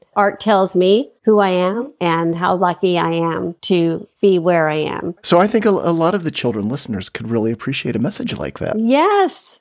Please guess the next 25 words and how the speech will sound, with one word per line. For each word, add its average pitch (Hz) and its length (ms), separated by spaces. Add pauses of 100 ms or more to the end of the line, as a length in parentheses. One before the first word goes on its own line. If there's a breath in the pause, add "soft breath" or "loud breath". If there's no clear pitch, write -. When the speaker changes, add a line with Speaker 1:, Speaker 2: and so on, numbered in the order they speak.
Speaker 1:
I 285 80
think 466 240
everyone 277 680 (240)
is 233 360
in 208 160
a 196 80
way 175 340
and 208 300
could 285 280
be, 220 360
should 247 320
be. 262 260
I 220 140
don't 214 160
like 185 180
to 196 80
should 185 300
people. 175 380
That's 202 280
bullshit. 165 760
<laughs> - 60 (920 loud breath)
But 240 240
I 247 180
think 240 380
that 190 320